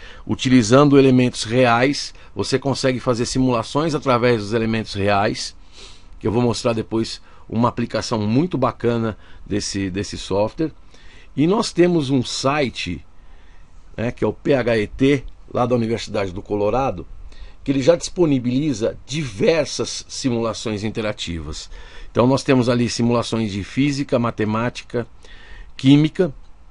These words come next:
se não me engano tem alguma coisa também na área de biologia, e são, é,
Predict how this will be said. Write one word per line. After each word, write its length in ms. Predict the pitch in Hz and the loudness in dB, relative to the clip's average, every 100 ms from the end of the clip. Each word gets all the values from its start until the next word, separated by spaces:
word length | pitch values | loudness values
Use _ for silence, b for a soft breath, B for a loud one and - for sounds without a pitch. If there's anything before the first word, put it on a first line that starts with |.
| - - - - | -20 -20 -18 -18
se 160 | - - | -8 -2
não 80 | 107 | 0
me 80 | 107 | 0
engano 260 | 117 123 | 2 2
tem 120 | 123 | 2
alguma 320 | 107 104 131 110 | -2 0 0 2
coisa 260 | 117 110 | 0 0
também 320 | 110 110 107 | -2 0 0
na 100 | 110 | 0
área 160 | 104 98 | 0 0
de 120 | 90 | -4
biologia, 680 | 90 101 101 92 85 110 156 - - B B B B - | -2 0 0 0 0 -2 -2 -6 -16 B B B B -8
e 60 | 107 | -4
são, 360 | - 160 180 - - - | 2 2 0 -6 -16 -10
é, 720 | 107 113 113 110 110 107 101 | -4 -2 0 0 0 -2 -2